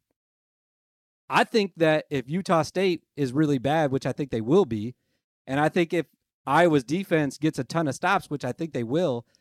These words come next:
I think Brian's gonna try to run it up. He's gotta have an average score of thirty-five. So I can see him, you know, it's forty-one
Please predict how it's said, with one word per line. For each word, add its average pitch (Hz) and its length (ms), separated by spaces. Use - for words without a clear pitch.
I 160 60
think 170 240
Brian's 131 340
gonna 143 140
try 160 180
to 139 60
run 127 240
it 151 100
up. 202 240
He's 240 160
gotta 285 180
have 196 180
an 147 80
average 156 480
score 160 320
of 120 100
thirty-five. 120 640
So 170 100
I 190 80
can 247 160
see 220 260
him, 175 400
you 175 120
know, 139 160
it's 160 140
forty-one 151 1200